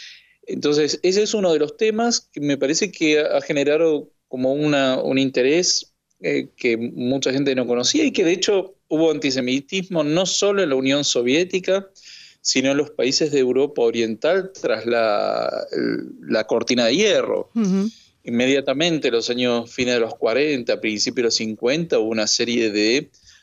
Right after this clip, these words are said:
Speaker 1: procesos judiciales contra miembros de los respectivos partidos comunistas en, en Checoslovaquia, en Polonia,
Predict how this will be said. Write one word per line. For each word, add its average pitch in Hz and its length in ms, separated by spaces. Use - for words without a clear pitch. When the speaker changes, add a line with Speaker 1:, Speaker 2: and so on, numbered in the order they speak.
Speaker 1:
procesos 120 600
judiciales 131 800
contra 143 400
miembros 208 480
de 117 60
los 110 180
respectivos 127 640
partidos 127 460
comunistas 127 1080
en, 101 320
en 101 120
Checoslovaquia, 123 720
en 90 120
Polonia, 113 720